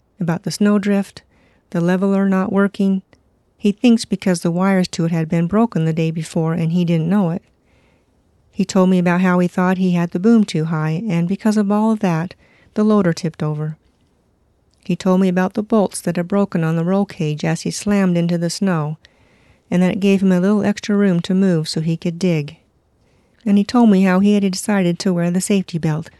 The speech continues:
something that he never wears. And because of all of that, he stayed on the loader, was able to get free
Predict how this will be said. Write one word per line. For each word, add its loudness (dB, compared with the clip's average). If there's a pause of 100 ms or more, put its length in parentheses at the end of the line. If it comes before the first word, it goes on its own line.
(100)
something 2
that 0
he 0
never 0
wears. -6 (1120)
And 0
because 0
of 0
all 2
of 2
that, -2
he -4
stayed -2
on 0
the 0
loader, -2 (360)
was 0
able 2
to -2
get 0
free -2